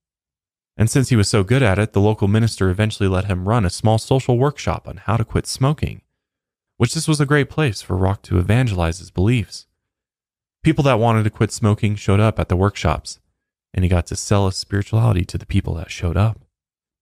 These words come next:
And he soon gathered up a handful of followers by nineteen seventy-seven.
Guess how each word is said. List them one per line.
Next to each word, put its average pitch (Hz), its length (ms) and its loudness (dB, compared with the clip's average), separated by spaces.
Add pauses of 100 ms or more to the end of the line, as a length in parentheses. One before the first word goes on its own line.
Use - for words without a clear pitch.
(220)
And 120 80 2
he 131 80 2
soon 156 260 0
gathered 131 380 2
up 120 140 -2
a 117 40 2
handful 127 460 0
of 110 80 -4
followers 101 420 0
by 85 140 -2
nineteen 90 400 -4
seventy-seven. 90 720 -4